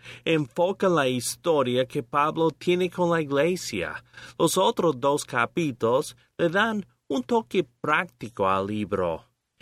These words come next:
El capítulo cinco es de mucho interés.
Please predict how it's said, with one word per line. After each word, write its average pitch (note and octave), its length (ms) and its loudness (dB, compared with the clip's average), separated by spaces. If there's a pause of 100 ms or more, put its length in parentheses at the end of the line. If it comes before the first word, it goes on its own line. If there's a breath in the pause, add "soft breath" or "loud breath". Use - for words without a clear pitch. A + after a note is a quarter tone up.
El E3+ 140 2
capítulo D#3+ 640 0
cinco D3+ 500 2
es D#3 120 0
de E3+ 100 0
mucho F3 460 2
interés. F#3 840 -2